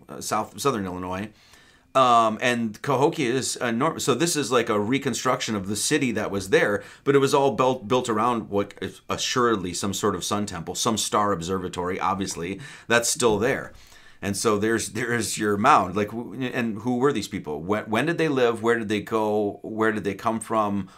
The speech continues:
What happened to them? What languages did they speak? What kind of God did they believe in? Oh, wow. Just all gone. We have no idea. <laughs> And, you know, it's so funny.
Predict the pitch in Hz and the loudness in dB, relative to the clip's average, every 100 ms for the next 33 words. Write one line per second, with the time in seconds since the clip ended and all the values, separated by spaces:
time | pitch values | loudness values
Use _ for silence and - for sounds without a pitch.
0 | - 110 113 101 104 107 101 104 104 101 | -2 0 0 -2 -2 -4 -4 -4 -2 -2
1 | 95 - - - 127 117 104 113 110 104 | -4 -8 -18 0 2 2 0 0 0 -2
2 | 98 107 98 104 104 - 107 107 107 139 | -4 -4 -2 -2 -2 -4 -2 -2 4 6
3 | 139 135 120 95 95 107 92 104 101 107 | 6 0 -2 0 0 0 -2 -4 -2 -2
4 | 107 107 107 107 104 104 - - - - | -2 -2 -2 -2 -2 -2 -4 -12 -20 -20
5 | _ _ _ - 220 185 107 156 185 92 | _ _ _ 6 6 6 4 6 6 4
6 | 85 - - 107 160 - - _ _ - | -2 -8 -6 0 2 0 -6 _ _ 2
7 | 143 190 147 127 98 90 87 - - 143 | 4 6 6 6 6 2 -8 -14 -2 4
8 | 143 147 143 165 180 165 113 92 85 80 | 4 4 2 4 2 2 0 -2 -4 -6
9 | - - - - - - - 165 - 139 | -12 -20 -20 -20 -20 -20 -2 0 2 -2
10 | - 226 214 165 190 202 180 175 202 185 | -2 -8 -10 -4 0 4 4 4 4 4
11 | - 185 160 117 | 4 4 4 -2